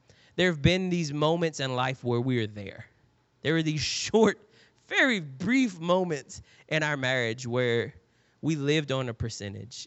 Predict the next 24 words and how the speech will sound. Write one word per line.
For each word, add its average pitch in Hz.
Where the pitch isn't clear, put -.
and 123
we, 131
we 131
found 143
that 117
financial 113
freedom. 107
And 113
we, 127
we 135
didn't 156
have, 156
we, 147
like, 131
we 127
magically 165
paid 175
off 156
some 156
credit 143
card 120
and 123
we're, 131
like, 131